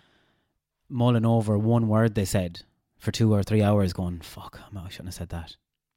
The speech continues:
Or nobody sees them mulling over the text they got calling them a dickhead.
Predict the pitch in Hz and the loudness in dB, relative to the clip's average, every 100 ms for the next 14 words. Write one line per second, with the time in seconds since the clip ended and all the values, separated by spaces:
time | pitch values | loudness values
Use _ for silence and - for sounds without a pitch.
0 | _ _ _ _ 107 117 117 113 110 110 | _ _ _ _ 0 4 4 4 0 -2
1 | - 127 117 113 113 120 117 113 113 107 | 0 2 2 2 2 2 4 4 2 0
2 | 98 120 120 - 110 101 92 - 107 101 | -2 0 0 2 2 4 0 4 4 6
3 | 98 95 117 - 85 - | 2 4 2 2 -4 -4